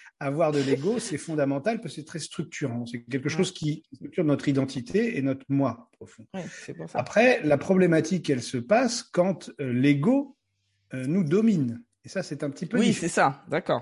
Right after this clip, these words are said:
Speaker 1: Donc,
Speaker 2: Ah,
Speaker 1: ce
Speaker 2: d'accord.
Speaker 1: serait dans ces cas-là ce que j'appellerais plutôt un excès d'ego.
Speaker 2: D'accord, toi, tu dis excès d'ego,
Speaker 1: Euh,
Speaker 2: d'accord.
Speaker 1: et du coup, c'est lui qui prend le pouvoir. À partir du moment où l'ego prend le pouvoir, comme l'ego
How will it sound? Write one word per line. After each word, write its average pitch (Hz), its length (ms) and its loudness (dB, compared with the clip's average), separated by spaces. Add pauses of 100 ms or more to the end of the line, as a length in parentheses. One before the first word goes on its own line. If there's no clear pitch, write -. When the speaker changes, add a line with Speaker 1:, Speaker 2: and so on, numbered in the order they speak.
(100)
Speaker 1:
Donc, - 120 -2
Speaker 2:
Ah, - 20 -2
Speaker 1:
ce - 60 -2
Speaker 2:
d'accord. 113 140 2
Speaker 1:
serait 190 140 0
dans 160 120 2
ces 143 160 -2
cas-là 160 240 4
ce - 80 -6
que 156 80 0
j'appellerais 135 440 2
plutôt 160 260 -2
un 139 180 4
excès 170 360 -2
d'ego. 127 440 -4 (240)
Speaker 2:
D'accord, 147 260 -2
toi, 147 100 -4
tu 147 100 -8
dis 127 40 -4
excès - 240 -8
d'ego, 139 160 -8
Speaker 1:
Euh, - 120 -12
Speaker 2:
d'accord. 185 200 -12
Speaker 1:
et 170 80 -2
du 143 160 -6
coup, 240 160 -2
c'est 160 160 0
lui 214 140 2
qui 220 120 -2
prend 190 200 -2
le 190 100 -2
pouvoir. 170 460 0
À 147 80 0
partir 208 240 0
du 214 40 -2
moment 190 140 0
où 170 60 2
l'ego 160 280 2
prend 147 200 -4
le 135 120 -2
pouvoir, 185 540 -4
comme 208 240 0
l'ego 190 480 2